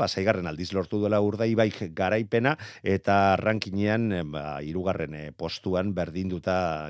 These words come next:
geratu direla Santurtzirekin. Santurtziarrak ere iaz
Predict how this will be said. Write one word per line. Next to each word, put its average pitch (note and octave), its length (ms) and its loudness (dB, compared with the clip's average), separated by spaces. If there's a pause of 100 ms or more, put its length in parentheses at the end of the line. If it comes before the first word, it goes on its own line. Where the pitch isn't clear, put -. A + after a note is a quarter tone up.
geratu E2 640 -4
direla F#2 380 0 (240)
Santurtzirekin. F2 880 -4
Santurtziarrak E2 720 -8
ere F2 160 -4
iaz F2 320 -6